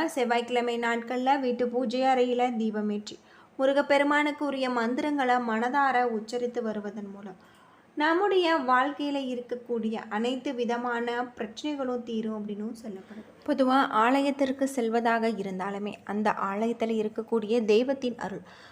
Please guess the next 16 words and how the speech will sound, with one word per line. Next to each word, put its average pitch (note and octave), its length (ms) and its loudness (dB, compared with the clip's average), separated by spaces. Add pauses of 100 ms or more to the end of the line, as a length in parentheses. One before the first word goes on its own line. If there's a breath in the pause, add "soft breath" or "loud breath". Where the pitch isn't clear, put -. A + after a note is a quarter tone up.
(180 loud breath)
பரிபூர்ணமாக C#4 1040 2
கிடைத்தால்தான் G3+ 760 -8
நம்மால் G#3 440 -4
அந்த A3 260 -4 (140)
ஆலயத்திற்கு A#3+ 680 -2
செல்ல G3 300 -10
முடியும். F3+ 380 -12 (480 loud breath)
பலருக்குமே D#4+ 680 4
பல C4 260 2 (260)
பிரபலமான C4+ 720 2 (180)
ஆலயங்கள் A#3 680 0
செல்ல G#3 240 -4
வேண்டும் G#3 360 -4
என்ற G#3 220 -4 (100)
ஆசைகள் A3 580 -2
இருந்தாலுமே F#3 600 -12